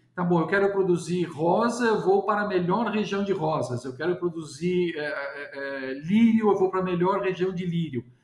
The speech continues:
Então, essas regiões diferentes, é, é, é,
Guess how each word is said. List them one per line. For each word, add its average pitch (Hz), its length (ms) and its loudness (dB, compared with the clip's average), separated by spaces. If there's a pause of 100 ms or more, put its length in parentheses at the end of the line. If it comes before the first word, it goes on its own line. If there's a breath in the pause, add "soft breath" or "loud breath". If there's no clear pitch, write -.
(240 soft breath)
Então, 185 240 -2
essas 226 300 -2
regiões 175 440 0
diferentes, 196 960 -2 (320 soft breath)
é, 147 80 -10
é, - 20 -4
é, 147 1000 -4